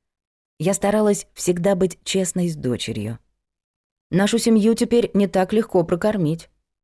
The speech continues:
Нас теперь с твоим Фомой трое. Надка, Костя и дети — это еще четверо. Плюс Виталий. Да и тетю Машу нужно позвать.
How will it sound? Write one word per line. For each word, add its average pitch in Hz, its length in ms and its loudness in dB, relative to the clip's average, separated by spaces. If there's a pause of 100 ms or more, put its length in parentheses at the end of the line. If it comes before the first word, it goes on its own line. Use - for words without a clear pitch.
(420)
Нас 175 260 2
теперь 226 460 0
с - 80 -20
твоим 175 340 2
Фомой 160 520 0
трое. 170 440 2 (640)
Надка, 180 420 0
Костя 170 340 2
и 160 180 0
дети — 151 540 0 (260)
это 165 180 0
еще 147 320 0
четверо. 135 520 -2 (500)
Плюс 147 260 -2
Виталий. 180 540 0 (580)
Да 180 160 2
и 175 140 4
тетю 175 260 0
Машу 180 340 2
нужно 180 260 2
позвать. 160 480 -2